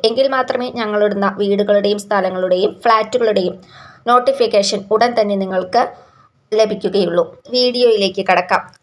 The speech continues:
കോട്ടയം ജില്ലയിൽ പാമ്പാടി ഒമ്പതാം മൈലിൽ ആണ് ഈ വീട് സ്ഥിതി ചെയ്യുന്നത്. പത്ത്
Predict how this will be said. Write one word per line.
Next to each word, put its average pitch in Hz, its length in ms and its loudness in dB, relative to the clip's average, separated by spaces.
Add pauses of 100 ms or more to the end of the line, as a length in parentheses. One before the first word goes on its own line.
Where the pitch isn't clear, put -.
(120)
കോട്ടയം 294 580 2
ജില്ലയിൽ 247 320 0 (140)
പാമ്പാടി 208 600 2 (200)
ഒമ്പതാം 233 520 0
മൈലിൽ 190 300 -2 (160)
ആണ് 180 180 2 (200)
ഈ - 20 0 (100)
വീട് 185 220 2 (160)
സ്ഥിതി 185 360 -6
ചെയ്യുന്നത്. 180 380 -4 (640)
പത്ത് 254 300 0